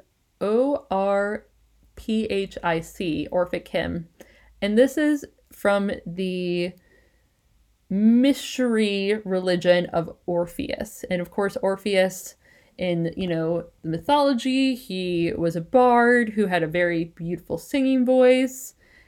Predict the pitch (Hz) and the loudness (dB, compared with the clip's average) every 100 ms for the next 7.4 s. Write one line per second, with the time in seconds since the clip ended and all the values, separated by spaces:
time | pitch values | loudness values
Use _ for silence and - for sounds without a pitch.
0 | _ 151 147 - 175 170 - - 165 165 | _ -10 -6 -2 -2 -2 -6 -6 -6 -2
1 | 220 226 - 240 240 240 233 - - _ | -2 -2 2 2 4 2 -2 -10 -18 _
2 | _ _ _ _ _ _ _ _ - - | _ _ _ _ _ _ _ _ -20 -8
3 | 185 185 185 180 185 - - - - - | -2 0 0 0 -4 -8 -14 -20 -20 -20
4 | - - - - 196 196 196 190 226 - | -20 -20 -20 -4 0 0 -2 -4 -12 -4
5 | 202 208 - - - 320 269 165 180 233 | -2 -2 -4 -6 -2 2 2 2 0 -2
6 | - - _ _ _ _ _ _ _ - | -6 -20 _ _ _ _ _ _ _ -8
7 | 196 214 208 | 4 4 4